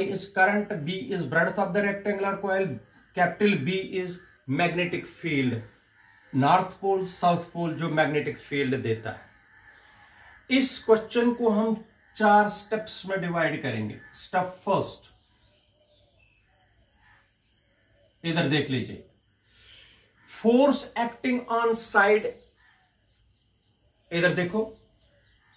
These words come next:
सबसे पहले आप लोगों को मैं बताता हूं, इधर देख लीजिए, ये वाला साइड है पीक्यू, ये वाला साइड है क्यूआर, ये वाला साइड है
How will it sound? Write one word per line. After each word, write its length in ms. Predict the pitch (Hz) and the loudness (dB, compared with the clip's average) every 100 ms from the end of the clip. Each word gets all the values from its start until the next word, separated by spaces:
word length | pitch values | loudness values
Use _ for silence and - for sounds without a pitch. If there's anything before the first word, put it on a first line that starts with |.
| _ _ _ _ - | _ _ _ _ -4
सबसे 400 | - 240 - 247 - | 0 0 2 2 4
पहले 260 | 233 220 | 4 4
आप 340 | 226 202 202 208 | 2 0 0 2
लोगों 200 | 208 208 | 2 2
को 120 | 202 208 | 2 0
मैं 120 | 208 | 0
बताता 380 | 175 180 180 196 | 0 0 0 -2
हूं, 180 | 202 247 - - - _ _ _ _ _ _ _ _ _ - - - | -4 -8 -12 -20 -20 _ _ _ _ _ _ _ _ _ -16 -16 -8
इधर 200 | 156 156 135 | 0 2 4
देख 240 | 143 - | 4 2
लीजिए, 280 | 113 - - _ _ _ _ _ _ - | -6 -6 -12 _ _ _ _ _ _ -8
ये 260 | 131 190 254 | 2 4 6
वाला 260 | 262 269 | 6 4
साइड 400 | - - 226 233 | 2 2 2 4
है 180 | 233 240 - - | 0 0 -4 -2
पीक्यू, 520 | 208 202 - 127 98 - _ _ _ _ _ _ _ - _ _ _ _ _ _ _ _ _ _ | 0 0 -2 -4 -4 -12 _ _ _ _ _ _ _ -20 _ _ _ _ _ _ _ _ _ _
ये 220 | 123 165 226 | 0 6 8
वाला 240 | 233 233 | 8 4
साइड 380 | 220 214 208 220 | 2 0 2 4
है 180 | 214 226 - - | 4 2 -2 -4
क्यूआर, 920 | 202 202 208 202 - 160 139 95 - - _ _ _ _ _ | 2 4 4 2 -4 0 2 0 -4 -12 _ _ _ _ _
ये 120 | 135 | -4
वाला 220 | 190 202 196 | 0 2 2
साइड 320 | 196 185 185 | 2 0 2
है 140 | 190 | 0